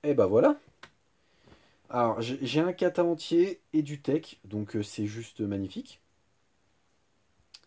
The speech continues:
C'est parfait.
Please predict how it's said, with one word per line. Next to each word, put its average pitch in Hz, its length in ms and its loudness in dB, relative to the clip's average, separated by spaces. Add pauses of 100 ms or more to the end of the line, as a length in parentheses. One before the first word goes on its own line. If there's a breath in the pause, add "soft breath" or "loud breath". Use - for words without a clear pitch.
(2250)
C'est - 200 -10
parfait. 110 380 -2